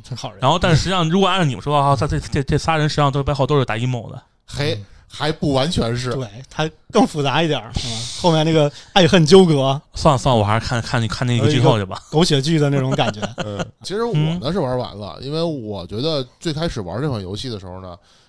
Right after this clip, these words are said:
Speaker 3: 呃，真正就是说，嗯，玩第一章让我觉得特别上头，因为它的，呃，卡牌加 roguelike 玩法哈，就是首先就是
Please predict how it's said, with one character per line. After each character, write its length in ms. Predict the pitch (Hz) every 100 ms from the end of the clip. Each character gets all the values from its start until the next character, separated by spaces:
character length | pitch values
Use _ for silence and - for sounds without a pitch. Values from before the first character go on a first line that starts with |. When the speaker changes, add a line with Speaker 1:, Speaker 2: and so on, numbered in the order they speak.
| _
Speaker 3:
呃， 500 | - 95 92 87 85 92
真 160 | 147
正 180 | 151 120
就 120 | 110 107
是 60 |
说， 280 | 101 120 127 - _ _ _
嗯， 480 | 101 98 92 90 - _ _
玩 300 | 104 117 135 135 -
第 120 | 151
一 80 | 170
章 260 | 165 160 - _ _
让 180 | 135 120
我 100 | 98
觉 80 |
得 80 | 104
特 120 | 117
别 60 | 135
上 180 | 139 117
头， 260 | 92 101
因 100 | 131
为 100 | 139
它 220 | 139 147 147
的， 420 | 123 101 92 90
呃， 140 | - 98
卡 180 | - 92
牌 300 | 95 95 127 131
加 160 | 143
roguelike 380 | 143 156 165 113
玩 180 | 92 135
法 120 | 135
哈， 300 | - 85 76 - _ _ _
就 120 | - 123
是 280 | 107 95 - _ _ _ _
首 180 | - 92
先 100 | 135
就 120 | 165
是 80 | 110